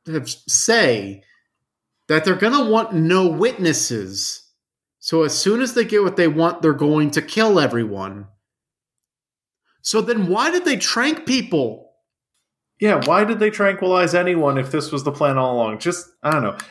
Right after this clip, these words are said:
Speaker 2: At first I was like, did they change it to tranquilizer darts 'cause they wanted a lower rating? But that obviously wasn't the case 'cause it was, like, written into the movie. And then they just straight up kill a bunch of people later.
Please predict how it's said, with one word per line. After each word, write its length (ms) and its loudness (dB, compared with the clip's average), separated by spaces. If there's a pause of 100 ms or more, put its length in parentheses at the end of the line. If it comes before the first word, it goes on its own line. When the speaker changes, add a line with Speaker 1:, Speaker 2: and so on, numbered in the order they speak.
Speaker 2:
At 160 0
first 260 -2
I 40 4
was 120 0
like, 160 0
did 140 -2
they 120 0
change 380 -4
it 120 -4
to 100 -6
tranquilizer 800 -2
darts 340 0
'cause 240 -2
they 140 2
wanted 500 -2
a 200 -4 (100)
lower 440 0
rating? 400 0
But 320 -4
that 180 0 (420)
obviously 420 2
wasn't 240 0
the 100 -6
case 200 0
'cause 180 -2
it 60 0
was, 100 -2
like, 140 -2
written 340 -2
into 240 -6
the 80 -4
movie. 360 -4 (200)
And 160 -4
then 80 -4
they 100 0
just 200 0
straight 260 0
up 140 -2
kill 180 2
a 40 2
bunch 200 -2
of 80 -10
people 260 -6
later. 380 -8